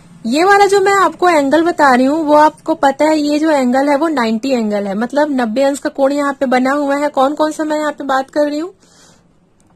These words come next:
ध्यान दीजिएगा। यहाँ से जो आ रहा है, clear हुआ, यहाँ से लेकर के ये जो ये वाला line है, तो यहाँ पे मैंने देखिए इस तरीके से बनाया हुआ है। ये आपको पता है कि ये कितना है, नब्बे अंश का कोण है, वो दिख ही रहा है कि ये जो है वो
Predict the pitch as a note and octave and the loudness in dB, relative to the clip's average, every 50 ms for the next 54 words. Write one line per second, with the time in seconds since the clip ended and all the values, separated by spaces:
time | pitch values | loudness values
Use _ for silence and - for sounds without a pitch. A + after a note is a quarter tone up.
0 | _ _ A3+ A#3+ C#4 C#4 C#4+ D4+ D#4 E4 D#4 D4 D4 C4 C4+ C#4+ F#4+ - _ _ | _ _ -4 -2 0 0 0 2 2 0 0 0 -2 -2 -2 -2 -2 -6 _ _
1 | _ - - _ _ _ _ _ _ _ _ A3+ B3+ C#4+ C4+ D4 D#4 E4+ - F4+ | _ -20 -20 _ _ _ _ _ _ _ _ -2 0 0 2 2 0 0 0 0
2 | E4 E4+ E4+ D4+ C4 A#3+ A#3 A#3 A#3 A3+ A3+ A#3 - - C4 C4+ C#4 C#4 D4 D4 | 0 2 2 4 4 4 2 2 0 0 -2 -4 -4 -6 -2 0 0 0 2 0
3 | D#4+ D#4+ D4 C4+ B3+ B3 C4 C4+ C#4+ - D#4+ D4 D4 C#4+ C#4 - C#4+ C#4+ C4 - | 0 0 0 0 -2 0 -2 -2 -2 -2 -4 -2 -2 -2 -2 -2 -4 -4 -4 -6
4 | D4 D4 C4+ A#3+ A#3+ B3+ C4 C4+ B3+ C#4 C4+ C4+ B3 A#3+ B3+ B3+ B3 B3 A#3 A#3 | -6 -4 -4 -2 -2 -2 -2 -2 -2 -4 -4 -2 -2 -2 0 0 0 0 0 0
5 | A#3 A3+ G#3+ G3+ G3 G3 G3 G3+ G3+ F#3+ G3 - B3 B3+ A#3+ A#3+ B3+ C4 C4 D4 | -2 -2 -4 -4 -4 -6 -6 -6 -6 -6 -6 -4 -4 -2 -2 0 -2 -2 -2 -2
6 | C#4 C#4 C4 C4+ C4+ A#3+ B3 A#3+ - - C4+ C4+ C#4 - _ - B3+ - - - | -4 -2 -2 -2 -2 -2 -4 -6 -6 -6 -6 -6 -6 -8 _ -12 -14 -8 -6 -4
7 | B3+ B3+ B3 - C4 - C4 A#3+ B3+ A#3+ A3+ A3 G#3 G#3+ A3 A3+ A#3 A#3 A3 A3 | -4 -4 -4 -6 -6 -4 -4 -2 -2 -2 -2 -2 -2 -2 -2 -2 -2 -2 -2 -2
8 | A#3 C#4 E4 - - - - _ _ _ - A#3 B3 D#4 E4+ F4 E4 D#4+ - E4 | -4 -6 -8 -12 -20 -20 -20 _ _ _ -8 -4 -2 0 2 2 2 0 0 -4
9 | E4 E4 C#4+ C4+ C4 - D4 D4+ D4 - D#4+ D4 D4 D4 - D4+ C4 - C#4+ D4 | -2 0 -2 -2 0 0 0 0 0 -2 -4 -4 -4 -4 -6 -6 -4 -2 0 0
10 | D4 D4 C4+ A#3+ A#3 A#3+ A#3+ A3+ A3+ C#4+ D4+ D4+ D#4 D4+ - E4 D#4+ - D4 C#4+ | 0 0 0 0 0 -2 -2 -2 0 0 0 0 0 -2 -4 -4 -2 0 0 0
11 | D4+ D4 D4+ D4 D4+ D#4 B3+ A#3+ C#4+ - - E4+ F4 E4+ E4 D#4 D4+ D4+ D4+ D#4+ | 2 2 2 2 2 0 0 0 -2 -2 0 0 2 2 2 2 2 0 0 -2
12 | D#4 D4 C4 C4+ C#4 C4 D4 D4 C4+ C4+ C4 B3 C#4 F4 G#4 | -2 -2 -2 -2 -2 0 0 0 0 0 -2 -2 -2 -4 -4